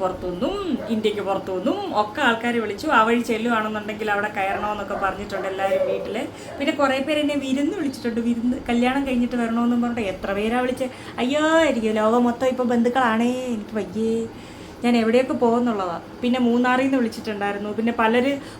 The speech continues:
ഹോ-, മൂന്നാറിലെ തന്നെ ആദ്യം എന്നെ ഹോം സ്റ്റേ ഉള്ള മൂന്നാറിൽ നിന്നൊരു, ഏ,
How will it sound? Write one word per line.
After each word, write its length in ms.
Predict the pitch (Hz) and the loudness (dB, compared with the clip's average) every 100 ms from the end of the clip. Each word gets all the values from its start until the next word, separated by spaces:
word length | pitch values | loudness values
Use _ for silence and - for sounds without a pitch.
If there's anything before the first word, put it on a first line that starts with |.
| - | 0
ഹോ-, 160 | 240 - | 0 2
മൂന്നാറിലെ 420 | 240 269 277 294 302 | 2 4 2 2 0
തന്നെ 160 | 302 302 262 | 0 2 2
ആദ്യം 220 | 277 311 | 2 0
എന്നെ 100 | 294 262 | 0 0
ഹോം 140 | 262 269 | 2 0
സ്റ്റേ 200 | 302 262 | 0 2
ഉള്ള 80 | 254 240 | 2 2
മൂന്നാറിൽ 320 | 247 247 262 | 2 2 0
നിന്നൊരു, 240 | 247 233 220 - - | 2 2 0 -4 -6
ഏ, 40 | 202 | -4